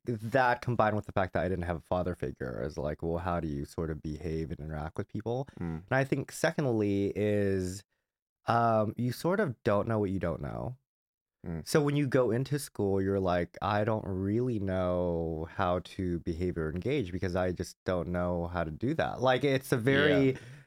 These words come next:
Speaker 1: like, it's definitely, like, a steep learning curve. And then
Speaker 2: Yeah.
Speaker 1: things that sort of become normalized, you think are the way they're supposed to be, when in actuality, you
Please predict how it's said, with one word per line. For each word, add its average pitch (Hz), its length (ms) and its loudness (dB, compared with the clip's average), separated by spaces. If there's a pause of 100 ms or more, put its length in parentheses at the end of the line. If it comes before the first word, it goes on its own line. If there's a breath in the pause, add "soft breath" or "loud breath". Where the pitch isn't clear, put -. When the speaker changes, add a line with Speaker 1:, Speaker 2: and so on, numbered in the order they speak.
Speaker 1:
like, 135 200 2
it's - 220 -2
definitely, 156 340 2
like, 123 180 2
a 98 80 2
steep - 300 -2
learning 92 280 0
curve. 143 280 2
And 120 100 2
then 107 100 4
Speaker 2:
Yeah. 85 160 2 (800)
Speaker 1:
things 151 400 4
that 101 380 4 (520)
sort 135 240 4
of 110 60 2
become 104 340 2
normalized, 92 760 0
you 101 80 -2
think 90 380 -4
are 87 680 -2
the 92 220 -4
way 92 180 0
they're 82 180 -4
supposed - 360 -8
to - 60 -14
be, 69 320 -4
when 101 220 -2
in 98 180 -4
actuality, 95 580 -2
you 85 360 0